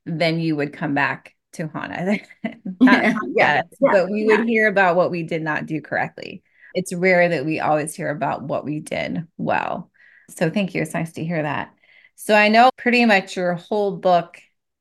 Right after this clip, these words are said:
Speaker 1: is a summary of what a nurse is, but for somebody who is going to read this book, how did your perspective change when you thought about it?
Speaker 2: Oh, that's a big question and a hard
Speaker 1: It is.
Speaker 2: question.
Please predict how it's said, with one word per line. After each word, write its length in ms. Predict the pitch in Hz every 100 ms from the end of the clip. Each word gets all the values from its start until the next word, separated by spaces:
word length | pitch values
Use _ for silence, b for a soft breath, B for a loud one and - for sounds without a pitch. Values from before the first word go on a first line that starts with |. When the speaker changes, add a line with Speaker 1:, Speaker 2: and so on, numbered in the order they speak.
| -
Speaker 1:
is 240 | 170 160
a 60 | 160
summary 840 | - 208 196 185 170 151 - -
of 180 | 160 160
what 500 | 151 160 127 - - _ _ -
a 100 | 160
nurse 360 | 151 151 156
is, 400 | - 151 156 165
but 440 | 165 170 170 156 - _ _ _ _ _ _ _ _ _ -
for 100 | 190
somebody 360 | 214 208 208
who 200 | 208 196
is 120 | 180 170
going 300 | 165 165 160
to 160 | -
read 160 | 156 135
this 200 | 156 -
book, 320 | 147 131 - -
how 220 | - 214
did 160 | 220
your 120 | 202 196
perspective 720 | - 185 - 170 165 175 160
change 800 | - 190 170 170 170 170 - - _
when 140 | - 180
you 120 | 165
thought 340 | - 196 196
about 300 | 190 175 160
it? 200 | 156 - -
Speaker 2:
Oh, 120 | 180
that's 200 | 170 170
a 60 | 185
big 180 | 165 156
question 400 | 156 151 - 139
and 140 | 139
a 20 |
hard 240 | 143 156 147
Speaker 1:
It 20 |
is. 40 |
Speaker 2:
question. 580 | - 170 160 127 131 160